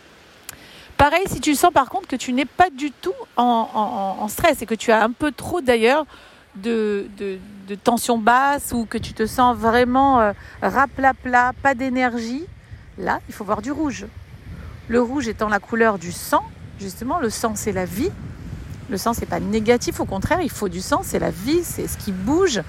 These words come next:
Et, et, et, et, et c'est aussi un peu, euh, la vie, euh, qui circule dans l'homme. Donc, quand on a besoin, quand on n'a pas d'énergie, et que tu sens que tes, tes forces te quittent, il faut regarder du rouge.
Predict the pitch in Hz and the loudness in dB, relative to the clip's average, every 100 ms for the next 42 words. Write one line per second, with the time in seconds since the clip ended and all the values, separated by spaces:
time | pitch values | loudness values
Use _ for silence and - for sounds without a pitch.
0 | - - - - 233 202 202 190 190 185 | -6 -6 -6 -2 2 4 4 2 2 0
1 | 196 175 175 185 196 - 208 - 240 208 | 0 0 0 -4 -2 0 2 4 6 4
2 | 196 254 262 202 156 - 175 185 226 311 | 4 6 8 8 4 2 2 2 0 2
3 | 214 175 - - - - - - 247 208 | 2 0 -4 -6 -4 0 0 2 4 6
4 | 208 269 392 226 220 - 233 247 226 208 | 6 6 4 2 0 0 4 6 6 4
5 | 220 208 220 262 302 226 214 196 196 - | 0 2 4 4 4 4 4 4 4 4
6 | 285 226 202 196 196 349 453 - - - | 4 4 -2 -2 -2 -4 -6 -12 -12 -10
7 | - 208 214 214 208 - - 220 - 262 | -8 -4 0 0 0 -10 -8 -4 2 2
8 | 247 214 - 180 - 202 - 277 277 - | 2 0 -2 -4 -2 -2 2 2 2 -2
9 | 208 - 311 - - 208 220 208 202 185 | -2 2 2 0 -4 0 2 2 0 0
10 | 220 185 175 165 170 - | 0 -2 -4 -2 -4 -6